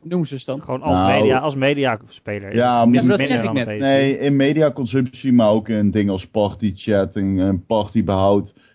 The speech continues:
Speaker 3: In, eh, quick menus en zo.
Speaker 2: Stabiel netwerk.
Speaker 3: Een stabieler netwerk. Eh, de Play-, de Xbox One is een, dat heb ik al tijdens de allereerste podcast uitgelegd. De Xbox One loopt waar daarin voor op de PlayStation vier. Alleen hardware ma-, hardwarematig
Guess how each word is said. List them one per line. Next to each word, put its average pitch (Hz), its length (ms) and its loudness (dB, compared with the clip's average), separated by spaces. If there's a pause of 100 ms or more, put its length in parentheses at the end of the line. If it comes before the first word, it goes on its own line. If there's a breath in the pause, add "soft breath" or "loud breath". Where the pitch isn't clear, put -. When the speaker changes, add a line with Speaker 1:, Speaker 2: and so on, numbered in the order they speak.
Speaker 3:
In, 104 260 2
eh, 98 260 2
quick 123 220 0
menus 113 540 4
en 104 160 -2
zo. 104 120 -6
Speaker 2:
Stabiel 107 460 0
netwerk. 107 680 -8
Speaker 3:
Een 107 160 -2
stabieler 117 440 2
netwerk. 110 680 2
Eh, - 60 -18 (320)
de 107 140 0
Play-, 127 360 0
de 120 200 0
Xbox 123 320 -4
One 120 280 4
is 107 120 2
een, 104 280 4 (320 soft breath)
dat 117 140 0
heb 117 100 2
ik - 60 -8
al 110 460 -2
tijdens 110 320 -4
de 110 180 -10
allereerste 147 720 -2
podcast 151 440 -2
uitgelegd. 95 640 -2
De 107 200 2
Xbox 113 260 -2
One 110 160 2
loopt 110 200 2
waar 107 220 2
daarin 120 440 0
voor 113 200 -4
op 101 120 -6
de 92 60 -14
PlayStation 104 460 -8
vier. 117 200 -2
Alleen 113 220 4
hardware 113 440 -2
ma-, 135 360 2
hardwarematig 117 1000 -2